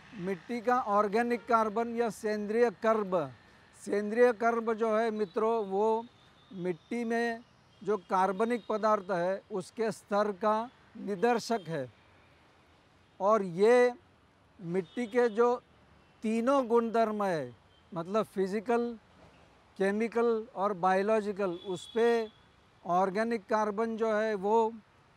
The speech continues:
positive influence करता है। तो जितना ज़्यादा organic carbon उतनी अच्छी मिट्टी, ये equation है।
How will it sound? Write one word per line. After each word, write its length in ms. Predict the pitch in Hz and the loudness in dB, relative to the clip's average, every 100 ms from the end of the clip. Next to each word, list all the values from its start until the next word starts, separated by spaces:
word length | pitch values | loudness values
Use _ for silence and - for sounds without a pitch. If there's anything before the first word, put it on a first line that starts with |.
| _ _ _ _ - 165 165 156 165 151 - - | _ _ _ _ -10 -6 -4 -4 -6 -10 -14 0
positive 580 | 196 202 240 226 240 233 | 2 4 2 2 0 2
influence 680 | 214 - 196 220 214 160 - - - - | 0 -2 -2 -2 -2 -8 -18 -20 -20 -12
करता 360 | 226 196 180 196 | -6 -4 -2 -2
है। 260 | 156 139 123 - - - - | -2 -6 -10 -20 -20 -20 -12
तो 100 | 180 | -10
जितना 480 | 151 185 226 240 233 | -6 -6 -2 0 2
ज़्यादा 540 | 190 214 208 240 233 | 2 2 4 4 2
organic 600 | 214 202 196 220 226 226 | 2 0 0 -2 -2 -4
carbon 520 | 214 214 208 226 226 226 - | -2 -2 -2 -4 -6 -12 -8
उतनी 360 | 196 185 226 247 | -8 -6 -4 0
अच्छी 400 | 220 165 - 240 | 0 -2 -6 -6
मिट्टी, 520 | 233 226 - 196 135 123 - - - - - - - - 147 | -2 -4 -2 -4 -4 -8 -20 -20 -20 -20 -20 -20 -20 -16 0
ये 260 | 202 226 | 2 4
equation 640 | 196 214 220 208 208 208 | 2 2 0 0 -2 -6
है। 240 | 170 135 | -6 -8